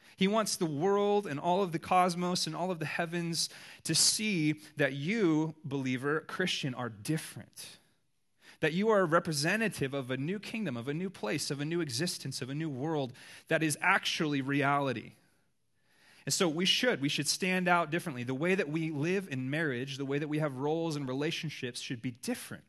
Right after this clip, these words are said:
Different than our non-saved coworkers, different than the world. The way that we think about, approach roles should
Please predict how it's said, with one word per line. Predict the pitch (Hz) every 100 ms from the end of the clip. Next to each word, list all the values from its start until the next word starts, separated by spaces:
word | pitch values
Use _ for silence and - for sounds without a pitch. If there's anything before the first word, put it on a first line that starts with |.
| _ _ _ _ - -
Different | 165 202 160
than | 156
our | 139
non-saved | 143 151 147 151 151 - - - -
coworkers, | 170 165 151 131 110 104
different | 147 160 180 156
than | 156 - - -
the | 139
world. | 127 143 139 113 101
The |
way | 131 170
that | 190
we | 170
think | - - 202 202
about, | 156 135 131 143
approach | 123 - 165 180 -
roles | 139 147 147
should | - - 156 160